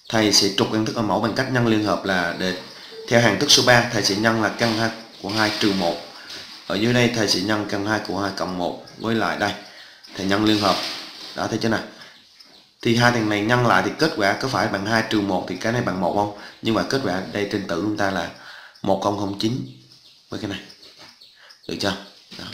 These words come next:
Như vậy thì ở đây sẽ ra được là căn hai. Đó. Như vậy thì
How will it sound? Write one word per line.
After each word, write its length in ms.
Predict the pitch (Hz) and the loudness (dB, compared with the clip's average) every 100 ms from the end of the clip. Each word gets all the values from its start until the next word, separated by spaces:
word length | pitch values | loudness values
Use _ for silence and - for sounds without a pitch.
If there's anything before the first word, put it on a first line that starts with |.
| - - - - - - - - - - - - _ _ _ _ _ - - - - | -16 -20 -18 -18 -18 -20 -20 -20 -20 -20 -20 -20 _ _ _ _ _ -16 -16 -8 -2
Như 100 | 113 | 0
vậy 140 | 90 | 0
thì 140 | 92 87 | -2 -4
ở 60 | |
đây 180 | 87 98 | -2 -2
sẽ 180 | 95 82 | -2 -4
ra 180 | 92 95 | -4 -4
được 160 | 90 | -4
là 80 | - - | -8 -8
căn 220 | 101 90 | -8 -6
hai. 280 | 92 90 90 92 - _ - _ _ _ - _ - - - _ - - | -8 -8 -8 -12 -20 _ -20 _ _ _ -20 _ -20 -20 -20 _ -16 -10
Đó. 180 | 85 - - - - - | -10 -10 -18 -20 -20 -10
Như 240 | 123 147 147 | 0 2 4
vậy 280 | 120 95 95 | 4 4 4
thì 400 | 107 98 90 80 | 2 2 2 -4